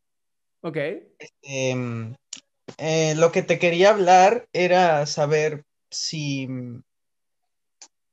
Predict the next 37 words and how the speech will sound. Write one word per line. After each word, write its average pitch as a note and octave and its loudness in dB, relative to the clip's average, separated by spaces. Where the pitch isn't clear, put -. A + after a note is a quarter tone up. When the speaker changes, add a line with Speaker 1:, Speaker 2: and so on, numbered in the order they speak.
Speaker 2:
mi D#3+ -2
forma F3+ 0
de F#3 2
ser, G3 -4
porque F#3 -2
cuan-, D#3 -2
estoy F3+ -2
intentando G3 0
adaptarme D3+ 0
aquí. B2 -10
No F#3+ 2
sé, E3 0
mm, D#3+ -6
el D#3 0
idioma F#3+ -2
y D#3+ -6
trato F3+ 4
de F#3 8
aprender E3+ 2
por F#3+ -2
mi F#3+ -4
cuenta C4 4
y, F3 -2
este, D#3 4
voy F3 0
a F3+ 2
un F3+ 0
curso F3+ -2
en F3 -2
la D#3+ 0
noche E3 -2
después D3+ -2
de D#3 2
ir D3+ -4
al D3 2
high A3 2
school. G#3+ -4